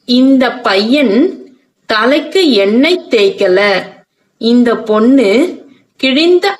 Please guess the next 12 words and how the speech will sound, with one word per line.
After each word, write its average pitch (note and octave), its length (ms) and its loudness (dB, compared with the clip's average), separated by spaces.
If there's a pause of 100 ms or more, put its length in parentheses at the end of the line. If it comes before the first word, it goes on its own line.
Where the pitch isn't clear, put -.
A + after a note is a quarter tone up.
ஆடை A#3 420 0
போட்டு B3 480 -2
இருக்கே, G3+ 800 -2 (460)
இவர்களுக்கு D#4 1120 0
உதவலாமே" G#3+ 1000 -2 (420)
என்று A3 720 -4 (380)
ஆதங்கப்பட்டார். A3 1300 -2 (760)
தனக்-, C4+ 420 -2 (100)
தமக்கென்று E4+ 800 -2 (140)
அணிந்திருக்கும் B3+ 1160 -2 (280)
உடைகளை D#4 760 -2
தவிர G3+ 680 -2